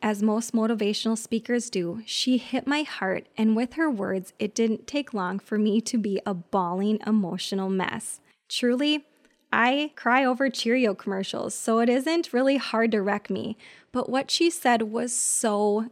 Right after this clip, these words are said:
good. Anyways, the next day, Jake and I attended church, and this same speaker and founder of this event just happened to be sitting right in front of me.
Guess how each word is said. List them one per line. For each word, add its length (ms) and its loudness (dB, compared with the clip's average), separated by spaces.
good. 400 0
Anyways, 600 2
the 120 2
next 380 2
day, 180 4
Jake 300 2
and 80 4
I 80 2
attended 480 0
church, 480 -6
and 140 6
this 160 2
same 460 2
speaker 600 -2
and 220 0
founder 400 2
of 140 4
this 200 -4
event 380 -6
just 280 -2
happened 520 0
to 80 0
be 180 0
sitting 560 0
right 320 -2
in 140 0
front 280 -4
of 60 -4
me. 300 -8